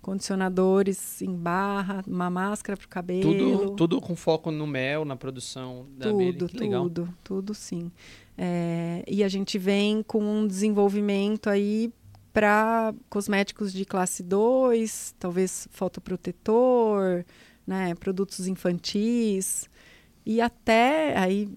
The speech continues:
Speaker 1: vem, né, um, no coração,
Speaker 2: <laughs>
Speaker 1: bate aquela vontade de ir pra, pra área farmacêutica, porque são produtos extremamente interessantes.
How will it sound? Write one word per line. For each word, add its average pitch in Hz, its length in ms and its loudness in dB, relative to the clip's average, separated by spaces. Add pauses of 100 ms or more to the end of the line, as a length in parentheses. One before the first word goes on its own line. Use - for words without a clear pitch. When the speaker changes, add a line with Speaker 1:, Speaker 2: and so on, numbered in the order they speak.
Speaker 1:
vem, 190 320 0
né, 190 240 0
um, 180 320 -2
no 190 140 -6
coração, 190 600 0
Speaker 2:
<laughs> 208 380 2
Speaker 1:
bate 190 320 10
aquela 208 420 10
vontade 226 680 8
de 214 160 2
ir 240 80 6
pra, 220 440 4 (120)
pra 202 160 4
área 185 180 6
farmacêutica, 196 760 0
porque 214 340 -2
são 214 240 -4
produtos 202 500 -2
extremamente 220 1080 0
interessantes. 190 1000 -4